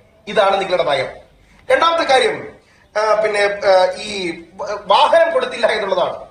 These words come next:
വാഹനം കൊടുത്തു എന്നും അദ്ദേഹത്തിന് മോട്ടോർ സൈക്കിൾ അല്ല കൊടുത്തതെന്നും സ്പെഷ്യൽ മെസ്സഞ്ചർ തസ്തികയിൽ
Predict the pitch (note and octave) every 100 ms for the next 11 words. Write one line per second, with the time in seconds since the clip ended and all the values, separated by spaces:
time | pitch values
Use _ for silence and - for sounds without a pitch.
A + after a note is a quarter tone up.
0 | - - _ D3+ F#3+ B3+ C#4 D#4+ D#4+ D#4+
1 | C4 B3+ - D4 B3+ - - - - A3+
2 | A#3+ B3+ B3 A#3+ C#4 D#4+ D4+ C#4 C#4 C4
3 | B3 A3 G#3 - F3 C#3 C3 - _ _
4 | _ _ - B3 B3+ - F4+ E4 D4+ C#4+
5 | C#4 C#4+ - A#3 A3 - C4 C4 C4+ D4+